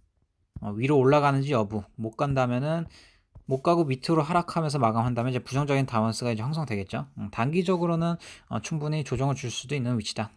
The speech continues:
음, 그렇게 염두엔 둬야겠어요. 음, 전반적인 중장기적인 흐름은 상승이지만, 어, 단기적인 조정을 후, 조정을 거치고 갈 가능성이 크다. 음, 일단 브라질이 그동안 신흥국의 흐름을 약간 서-,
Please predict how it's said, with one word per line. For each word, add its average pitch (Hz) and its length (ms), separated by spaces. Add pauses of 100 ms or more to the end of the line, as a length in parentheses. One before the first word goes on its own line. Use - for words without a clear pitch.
음, 101 200 (240)
그렇게 120 420 (260)
염두엔 120 360
둬야겠어요. 107 520 (540)
음, 107 120 (560)
전반적인 156 760 (280)
중장기적인 151 680
흐름은 170 400
상승이지만, 160 880
어, 104 160
단기적인 117 420
조정을 110 380
후, 170 300 (580)
조정을 135 260
거치고 143 360
갈 120 160
가능성이 113 360
크다. - 280 (380)
음, 107 140 (520)
일단 196 260
브라질이 175 640
그동안 143 360
신흥국의 139 1000
흐름을 165 360
약간 123 280
서-, - 200